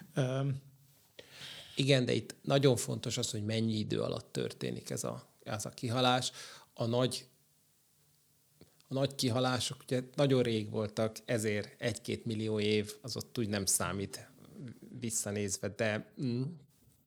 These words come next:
Speaker 2: továbbra is azt gondolom, hogy ha fajok fele kihal egy millió év alatt, akkor az egy olyan ütem,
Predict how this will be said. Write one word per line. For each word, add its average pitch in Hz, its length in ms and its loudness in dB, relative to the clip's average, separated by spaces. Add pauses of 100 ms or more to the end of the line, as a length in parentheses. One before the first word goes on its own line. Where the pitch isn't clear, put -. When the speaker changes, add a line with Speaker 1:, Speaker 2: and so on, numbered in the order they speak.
(1500)
Speaker 2:
továbbra 120 360 4
is 117 120 2
azt 113 160 4
gondolom, 107 440 0
hogy 110 200 -6
ha 104 200 -4 (260)
fajok 135 340 8
fele 120 280 2
kihal 107 380 -2
egy 107 180 2
millió 101 320 0
év 92 180 -4
alatt, 117 460 -2 (800)
akkor - 300 -4
az 113 100 2
egy 120 140 2
olyan 117 200 6
ütem, 107 520 0